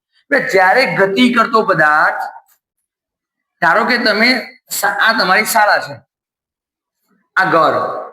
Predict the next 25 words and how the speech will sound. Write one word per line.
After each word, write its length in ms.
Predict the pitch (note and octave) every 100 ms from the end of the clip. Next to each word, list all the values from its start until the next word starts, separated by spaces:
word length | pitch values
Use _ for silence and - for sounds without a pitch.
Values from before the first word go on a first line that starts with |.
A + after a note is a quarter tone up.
| - -
ઘરથી 400 | F3+ E3+ A#3 B3
તમે 280 | A#3 A#3
શાળાએ 400 | - G3 F3 E3
જાઓ 260 | D3 C3+ C3
છો, 240 | - - _ _ _ -
ધારો 120 | F#3
કે 80 | G3
બે 180 | F3+ E3+
કિલોમીટર, 480 | D3+ C#3 B2+ - - _ _ _ _ _ _ -
શાળાથી 420 | F3 F#3+ G3+ A3
ઘરે 280 | D#3+ D3+ E3
આવો 280 | D3+ C3+ C3
છો 240 | C3 B2+ _ _
બે 160 | D3+ C#3+
કિલોમીટર, 460 | C3 C#3 C#3+ - - _ _ _
તમે 260 | F#3 G3 C4+ C4+
અંતર 560 | G3+ G#3 G#3+ G#3 C#4+ C#4+
કેટલું 260 | C#4+ C#4 A#3+
કાપ્યું? 400 | G#3 F#3+ G#4 - - _ _ _ _ _ _ _ _ _ -
તો 60 |
સાહેબ 260 | - C#3+ C3+ -
ચાર 340 | E3+ F3+ G3
કિલોમીટર. 440 | F#3+ F#3 F3+ F#3 F#3 _ _ _ _ _ _
તો 100 | F3
જો, 420 | E3+ G3+ - -